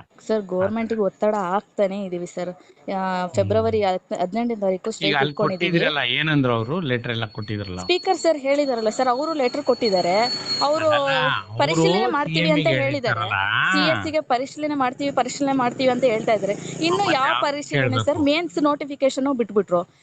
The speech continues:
Speaker 1: ಏ-, ಏನೋ, ಆ, ಅಪ್ಲೈ ಮಾಡಕ್ಕೆ. ಈಗ ನಮಗೆ ಅನ್ಯಾಯ
Speaker 2: ಅವ್ರು
Speaker 1: ಆಗಿದೆಲ್ಲ, ನಾವ್ ಎಲ್ಲಿಗೆ ಹೋಗ್ಬೇಕು ಅಂತ. ಇದು ನನ್ನ ಒಬ್ಬಳ ಧ್ವನಿ ಅಲ್ಲ ಸರ್.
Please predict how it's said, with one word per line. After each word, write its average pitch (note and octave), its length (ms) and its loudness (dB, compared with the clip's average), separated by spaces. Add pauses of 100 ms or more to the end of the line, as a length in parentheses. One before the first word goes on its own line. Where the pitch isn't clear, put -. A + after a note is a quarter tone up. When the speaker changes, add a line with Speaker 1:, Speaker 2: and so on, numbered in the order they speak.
(120)
Speaker 1:
ಏ-, A3+ 360 2
ಏನೋ, A#3+ 140 0 (840)
ಆ, A#3 200 4
ಅಪ್ಲೈ C4+ 240 2
ಮಾಡಕ್ಕೆ. G3+ 540 -2 (100)
ಈಗ D#4 180 -2
ನಮಗೆ D4+ 260 4
ಅನ್ಯಾಯ - 180 4
Speaker 2:
ಅವ್ರು C#4+ 120 2
Speaker 1:
ಆಗಿದೆಲ್ಲ, F#3+ 340 -2
ನಾವ್ C#4 240 2
ಎಲ್ಲಿಗೆ C#4 260 2
ಹೋಗ್ಬೇಕು A3 340 0
ಅಂತ. A3 220 -2 (640)
ಇದು D#4 160 4
ನನ್ನ B3 260 2
ಒಬ್ಬಳ A#3+ 260 2
ಧ್ವನಿ G#3 320 -2
ಅಲ್ಲ F3+ 180 0
ಸರ್. F3+ 220 -2